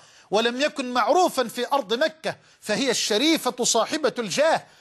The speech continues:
وصاحبة المكانة، وهي التي تقدم لها الأشراف والكبار والكبار والكبار، ولكنها بلا تردد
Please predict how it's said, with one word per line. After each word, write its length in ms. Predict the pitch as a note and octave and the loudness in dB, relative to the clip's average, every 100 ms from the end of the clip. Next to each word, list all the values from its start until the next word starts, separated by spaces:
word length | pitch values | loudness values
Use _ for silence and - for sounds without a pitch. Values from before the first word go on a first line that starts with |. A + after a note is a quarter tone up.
| _ | _
وصاحبة 600 | G#3 G#3+ A#3 - E4+ C#4+ - | -2 0 0 0 0 0 -2
المكانة، 640 | A#3+ A#3 - E4 D#4 F#3+ - - - | -4 -4 2 2 2 0 -6 -16 -2
وهي 220 | G#3+ C#4 | 0 0
التي 400 | B3 B3 D4 C4+ | -2 -2 -2 -2
تقدم 600 | B3+ A#3+ D#4+ C#4+ G#3 A#3+ | -4 -2 0 -2 -4 -4
لها 220 | C4+ C4+ A#3+ | -2 -2 -2
الأشراف 680 | - A#3 - B3 D4 - | -6 -6 0 2 2 2
والكبار 680 | B3+ A#3 F#3 A#3 A3+ D#4 D4 | -2 -2 -4 -2 2 4 4
والكبار 680 | C4+ A#3+ G#3 A#3 A3 D4+ B3+ | 0 -2 -4 -4 2 2 2
والكبار، 680 | A#3 G3 - G3+ C#4 F3 - _ _ _ F3+ | -2 -6 -4 0 2 2 -4 _ _ _ -4
ولكنها 760 | G3 G3 C4 A#3 G3+ F3 D3 _ _ F#3 | -2 -2 -4 -4 -2 -2 -4 _ _ -4
بلا 300 | G3 D#4 B3 | 0 2 0
تردد 600 | A3 A#3 F3+ E3+ C#3 | 0 -2 -2 -6 -10